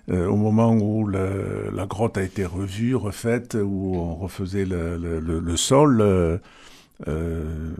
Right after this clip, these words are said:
bon, le, c'était pas praticable. Et est arrivée une, une famille avec un petit garçon de quatre ans qui, euh, bon, dont les jours étaient comptés, hein, avait la maladie qu'il avait. Et les parents voulaient qu'il touche la grotte.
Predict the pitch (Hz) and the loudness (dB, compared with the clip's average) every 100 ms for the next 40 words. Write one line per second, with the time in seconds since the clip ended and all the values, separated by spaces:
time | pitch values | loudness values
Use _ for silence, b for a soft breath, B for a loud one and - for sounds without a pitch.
0 | - - 50 69 69 - 64 64 65 - | -12 -16 -16 -8 -8 -8 -10 -12 -14 -18
1 | _ _ - 92 - 113 - 110 110 107 | _ _ -10 -8 -2 0 2 0 -2 -2
2 | 107 101 87 90 92 - 87 98 95 127 | 2 2 0 0 0 0 0 0 2 4
3 | 139 120 98 95 95 95 98 90 107 175 | 6 6 4 4 2 2 0 2 2 0
4 | 196 - - - - - - _ _ - | -2 -6 -20 -20 -20 -20 -20 _ _ -20
5 | - - 104 120 127 120 123 117 - 117 | -14 -6 -4 0 0 0 -2 -2 -2 -2
6 | 104 95 90 - 120 165 175 b b b | -2 -2 -6 -4 -2 -2 -4 b b b
7 | b b b - 120 117 113 98 92 95 | b b b -6 2 4 6 4 4 2
8 | 98 90 90 90 101 90 - - 92 95 | 0 -2 -2 -4 -6 -8 -10 -12 -12 -12
9 | 95 - 82 98 92 90 92 95 92 95 | -14 -10 -6 -2 0 0 0 -2 -2 -2
10 | 98 110 143 151 143 - - 120 117 90 | 0 2 4 2 -2 -8 -6 -4 -4 -4
11 | 92 87 90 90 85 92 - 95 90 131 | -2 0 0 -2 -4 -6 -4 -2 0 0
12 | 160 - b b b b - - 104 104 | -2 -4 b b b b -10 -2 0 2
13 | 104 107 104 123 151 139 135 147 135 - | 0 0 0 2 0 0 0 0 -4 -4
14 | 151 - 117 113 101 101 - | -4 0 0 0 0 -2 -4